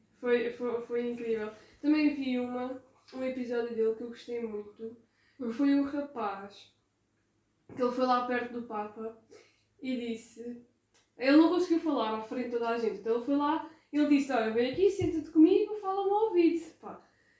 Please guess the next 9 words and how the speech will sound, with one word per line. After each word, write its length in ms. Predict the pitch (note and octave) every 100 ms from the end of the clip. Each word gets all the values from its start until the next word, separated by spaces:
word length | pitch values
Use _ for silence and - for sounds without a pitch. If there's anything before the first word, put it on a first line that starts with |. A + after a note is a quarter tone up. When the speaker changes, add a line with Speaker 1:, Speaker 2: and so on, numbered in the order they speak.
| _ _
Speaker 1:
E 320 | D4 D4 D4+ D4+
ele 140 | D4+
falou 280 | D#4+ D#4+ E4
ao 60 | E4
ouvido 280 | E4+ F4 F4
do 60 |
Papa, 200 | D#4+ D#4 A#3+
depois 320 | A3+ A3+ A#3+
ele 140 | A#3+